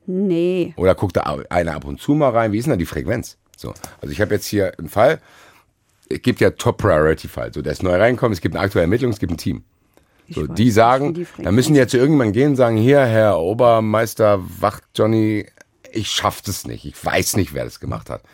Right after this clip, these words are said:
Speaker 2: Dann sagt er, „Hm, blöde Geschichte, kein Problem, guck den anderen aktuellen Fall an, ich tu den jetzt hier weg.“ So, dann ist der weg. Wie läuft das denn dann ab? Guckt dann da einer noch ab und zu mal rein?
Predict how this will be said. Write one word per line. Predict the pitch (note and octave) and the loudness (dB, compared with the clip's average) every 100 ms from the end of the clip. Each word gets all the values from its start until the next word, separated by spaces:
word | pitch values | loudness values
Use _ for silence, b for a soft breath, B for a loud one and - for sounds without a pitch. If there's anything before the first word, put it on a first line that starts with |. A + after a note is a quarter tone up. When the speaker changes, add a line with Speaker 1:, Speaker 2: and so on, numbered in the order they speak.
| b b b | b b b
Speaker 2:
Dann | D#2+ | -2
sagt | E2 D#2 | 0 2
er, | F2 | 0
„Hm, | D2 C#3 D3 | 2 0 2
blöde | F#2 F2 | 2 2
Geschichte, | D#2+ - C3 - D3 B B B B B | 0 -4 -8 -6 -8 B B B B B
kein | - F#2 E2+ | -6 -4 -4
Problem, | E2+ E2 C3 C3 _ _ | -2 0 0 0 _ _
guck | - F#2 | -12 -6
den | E2+ | -4
anderen | - A#2 | -2 -2
aktuellen | G#2+ G#2+ G#2+ G2+ | -2 -2 -4 -4
Fall | G2+ F#2+ | -4 -4
an, | F2+ | -6
ich | E2+ | -8
tu | - E2+ | -8 -4
den | E2+ D#2+ | 0 0
jetzt | D#2+ | 0
hier | - C#2+ | -2 -2
weg.“ | - - _ b b b b | -4 -8 _ b b b b
So, | - | -8
dann | D#2 | -6
ist | F2+ - | -2 0
der | E2 | 2
weg. | F2+ - - _ _ _ _ _ _ _ _ _ _ | 2 -2 -10 _ _ _ _ _ _ _ _ _ _
Wie | - F2 D#2+ A2+ G3 D#3+ A#2 - _ _ _ _ _ _ _ _ _ _ - | -12 -10 -4 0 2 0 -2 -10 _ _ _ _ _ _ _ _ _ _ -8
läuft | A2 C3+ D#3+ | 2 2 4
das | C#3 - | 0 0
denn | A#2 | 0
dann | G#2 | 0
ab? | A#2 C#3+ | -4 -4
Guckt | - - | -6 -4
dann | G2 D#2+ | -4 -2
da | D2+ | -6
einer | - D#2+ E2+ | -6 -6 -4
noch | D#2 C#2+ | -6 -6
ab | B1+ | -8
und | D2 | -10
zu | - C3+ | -4 0
mal | C#3+ | 2
rein? | B2+ C#3 - | 2 0 -8